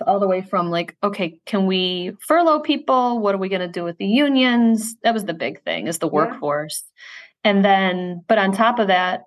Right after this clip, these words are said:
Speaker 1: "Hey, we've got businesses in the city that aren't supposed to be operating under the governor's executive order. How do we enforce it?" So we put together a whole process that,
Speaker 2: Yeah.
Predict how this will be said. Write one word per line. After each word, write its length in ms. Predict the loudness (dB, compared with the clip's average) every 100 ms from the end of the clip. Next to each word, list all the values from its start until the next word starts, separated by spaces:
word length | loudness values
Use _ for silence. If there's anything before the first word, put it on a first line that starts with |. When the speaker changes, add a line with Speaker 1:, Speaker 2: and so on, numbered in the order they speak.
| _ _ _ -2
Speaker 1:
"Hey, 320 | 2 2 2
we've 220 | 0 0
got 240 | 0 0 -2
businesses 560 | 0 0 0 -2 -4
in 160 | -4 -4
the 80 | -4
city 500 | -4 0 2 2 2
that 160 | 0 0
aren't 180 | -2 -2
supposed 300 | -4 -4 -4
to 60 |
be 120 | -8 0
operating 680 | 0 0 0 0 0 -2 -2
under 180 | -2
the 80 | -2
governor's 360 | 0 0 -2 -6
executive 480 | -8 -10 -8 -4 2
order. 260 | 2 2
How 120 | 2 2
do 80 | 0
we 100 | -4
enforce 360 | -4 -2 -2
it?" 100 | -4
So 100 | -2
we 120 | 0
put 180 | 2 0
together 340 | 0 -2 0 2
a 100 | 0
whole 300 | 0 -4 -6 _ _
process 680 | -2 0 0 -2 -4 -6 -12 -20 _ -2
that, 220 | -2
Speaker 2:
Yeah. 80 | -2